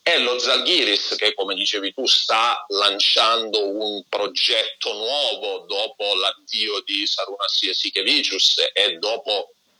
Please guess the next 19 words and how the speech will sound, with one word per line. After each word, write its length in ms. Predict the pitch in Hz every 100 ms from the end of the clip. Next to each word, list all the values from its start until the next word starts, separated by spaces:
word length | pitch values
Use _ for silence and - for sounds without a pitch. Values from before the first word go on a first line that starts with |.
| _ _ -
i 120 | 107
problemi 720 | 101 101 90 131 151 131 120
comunque 480 | 110 113 113 110 110
che 120 | 101
ci 180 | - -
sono 220 | 104 101
stati, 420 | - 123 123 -
perché 280 | 95 95 104
lo 200 | 92 92
Zalgiris 540 | 101 90 104 98 -
è 40 | 98
stato 280 | - 90 90
in 100 | 92
assoluto 680 | 90 - 92 98 107 95
uno 160 | 101 95
dei 200 | 95 92
club 600 | 104 95 98 98 95 -
più 220 | - 156 -
colpiti 880 | - 107 - - 160 - 107 98